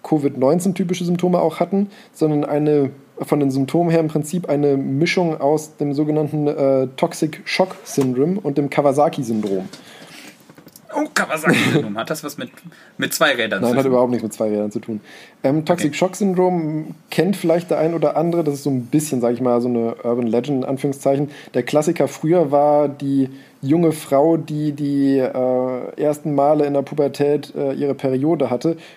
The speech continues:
Speaker 1: weil nämlich früher, das ist mittlerweile auch abnehmend die Fallzahl, gab's besonders saugfähige Tampons und die haben gleichzeitig das, äh, Vaginalmilieu so beeinflusst,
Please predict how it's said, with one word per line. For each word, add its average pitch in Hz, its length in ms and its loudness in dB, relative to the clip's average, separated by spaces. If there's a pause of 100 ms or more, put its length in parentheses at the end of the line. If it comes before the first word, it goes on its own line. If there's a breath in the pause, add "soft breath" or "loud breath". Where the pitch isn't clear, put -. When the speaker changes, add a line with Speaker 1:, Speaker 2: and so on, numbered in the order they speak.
Speaker 1:
weil 131 360 2
nämlich 143 280 0
früher, 170 320 0
das 139 140 0
ist 131 80 -4
mittlerweile 127 540 0
auch 131 260 0 (260)
abnehmend 170 520 0
die 170 80 -4
Fallzahl, 156 600 0 (320 loud breath)
gab's 147 320 0 (140)
besonders 147 400 0
saugfähige 143 640 0
Tampons 190 600 0 (380 loud breath)
und 147 340 -2
die 170 160 0
haben 160 340 2
gleichzeitig 151 380 0
das, 139 300 -4 (200)
äh, 143 40 0
Vaginalmilieu 135 1500 2
so 165 340 2
beeinflusst, 170 760 0